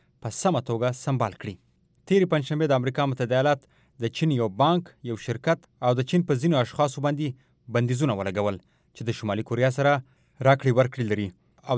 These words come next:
دغه راز یې په تایوان د یو اعشاریه دوه څلوېښت میلیارد ډالرو د وسلو پلورلو پرېکړه وکړه چې چین یې ناراضه کړی دی. دا به د جمهور رئیس ډونالډ ټرمپ د حکومت لخوا تایوان ته لومړی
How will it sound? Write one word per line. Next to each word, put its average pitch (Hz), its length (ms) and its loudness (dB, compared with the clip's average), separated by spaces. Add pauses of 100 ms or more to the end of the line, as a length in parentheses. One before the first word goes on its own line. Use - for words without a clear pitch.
دغه 160 180 6
راز 156 120 2
یې 151 100 -2
په 135 140 -8
تایوان 139 360 4 (340)
د 123 120 4
یو 160 160 6
اعشاریه 143 420 2
دوه 131 280 -2
څلوېښت 139 420 -2
میلیارد 135 400 2
ډالرو 135 320 2 (520)
د 123 140 2
وسلو 175 360 2
پلورلو 139 360 0 (520)
پرېکړه 135 280 0
وکړه 98 240 -6 (280)
چې 120 160 -6
چین 139 180 0
یې 135 100 0
ناراضه 101 320 -2
کړی 113 200 -4
دی. 95 100 -16 (420)
دا 165 160 6
به 185 140 0
د 143 100 4
جمهور 147 220 2
رئیس 131 100 -4
ډونالډ 117 320 0
ټرمپ 156 240 0
د 139 120 2
حکومت 156 300 -2
لخوا 151 220 2 (460)
تایوان 135 480 2
ته 160 260 4
لومړی 131 280 2